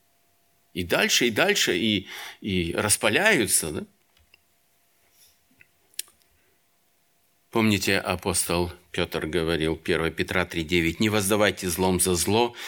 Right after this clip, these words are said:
или ругательством за ругательство, напротив, благословляйте". Сам Иисус учил, а я говорю вам, любите врагов ваших, любите врагов ваших.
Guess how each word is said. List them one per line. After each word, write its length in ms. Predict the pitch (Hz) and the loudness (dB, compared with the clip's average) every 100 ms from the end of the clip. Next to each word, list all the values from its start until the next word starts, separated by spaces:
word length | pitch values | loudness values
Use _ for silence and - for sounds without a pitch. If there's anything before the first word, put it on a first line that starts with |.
| - - | -12 -4
или 160 | 107 | 0
ругательством 840 | 95 95 82 123 143 113 - 110 | 0 -2 0 -2 -2 -6 -2 -2
за 140 | 95 104 | 0 0
ругательство, 640 | 107 98 92 73 - 85 | 2 0 0 -6 -10 -6
напротив, 720 | 90 87 85 101 123 120 110 - - - - - | -2 -2 -2 -2 -2 -2 -6 -6 -16 -16 -16 -4
благословляйте". 920 | 104 95 92 - 92 87 78 - 95 _ _ _ _ _ _ _ _ _ _ _ - - _ - | -2 2 0 2 2 2 0 -6 -12 _ _ _ _ _ _ _ _ _ _ _ -20 -20 _ -4
Сам 280 | - 143 143 | 0 4 4
Иисус 360 | 139 151 - - | 4 4 0 0
учил, 540 | 95 - 92 82 73 - _ _ - | -2 2 2 2 -2 -10 _ _ -4
а 80 | |
я 140 | 101 104 | 0 2
говорю 340 | 92 95 87 | 2 2 2
вам, 240 | 80 78 80 | 0 -2 -2
любите 420 | 90 107 98 90 | 0 2 0 0
врагов 400 | 87 87 147 113 | -2 -2 -2 -2
ваших, 440 | 78 - - - _ _ _ _ _ _ _ _ _ _ - | -2 -4 -6 -16 _ _ _ _ _ _ _ _ _ _ -2
любите 360 | 151 87 - | -2 -4 -8
врагов 380 | 73 71 64 - | -10 -10 -14 -16
ваших. 300 | - - | -16 -16